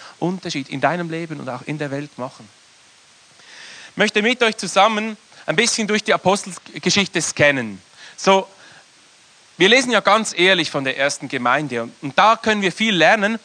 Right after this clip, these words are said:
und wir sehen auch, wie sie diese Gemeinschaft miteinander gelebt haben.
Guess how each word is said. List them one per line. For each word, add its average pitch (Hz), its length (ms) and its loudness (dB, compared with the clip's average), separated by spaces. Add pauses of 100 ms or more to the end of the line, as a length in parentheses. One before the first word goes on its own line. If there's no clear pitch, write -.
(120)
und 170 100 -4
wir 196 100 0
sehen 220 220 2
auch, 170 180 2
wie 220 280 -2
sie 175 180 -4
diese 156 260 -8
Gemeinschaft 135 680 -4
miteinander 127 480 -8
gelebt 110 480 -14
haben. 101 280 -18